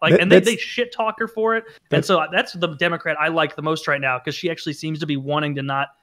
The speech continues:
Speaker 1: fuck around in the Middle East anymore.
Speaker 2: So I'm not up to speed on her. I can't comment. But it does tie into my, "What don't I know?" right? It could very well be, "Hey, Raytheon's lining my pockets, and it's kind of a jobs program, really.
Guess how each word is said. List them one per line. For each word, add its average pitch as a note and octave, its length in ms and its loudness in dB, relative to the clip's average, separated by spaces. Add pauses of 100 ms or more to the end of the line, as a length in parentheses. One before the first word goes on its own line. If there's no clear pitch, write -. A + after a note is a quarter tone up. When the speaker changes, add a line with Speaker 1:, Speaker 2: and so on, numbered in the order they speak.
(680)
Speaker 1:
fuck F3 200 2
around D3+ 260 4
in C#3 60 0
the C#3 60 0
Middle C#3 180 0
East C3 180 -8
anymore. B2 320 -16 (140)
Speaker 2:
So - 160 0
I'm D3+ 80 2
not D3+ 120 2
up C3+ 120 0
to - 60 -10
speed A2+ 240 -2
on A#2 100 0
her. C3 120 -2
I B2 40 -2
can't G2+ 260 -6
comment. G#2+ 340 -8 (320)
But D3+ 240 8
it C#3 160 2
does F#3 200 4
tie D3 260 2
into C3 320 2
my, G#2+ 460 -2 (380)
"What F3 180 0
don't D#3+ 300 -2
I B2 140 -2
know?" A2+ 440 -4
right? G#2+ 200 -2 (160)
It - 140 0
could A3 180 4
very F#3 260 6
well G3 200 6
be, C#3+ 480 6 (360)
"Hey, D#3 320 4 (100)
Raytheon's C3+ 500 0
lining A2+ 320 -2
my G#2 120 -4
pockets, A2+ 460 -4
and G#2+ 80 -8
it's F#2+ 120 -12
kind D#3 220 -2
of A2 60 0
a G2+ 60 -2
jobs G2 360 -2
program, F#2 460 -4
really. F#2 340 -2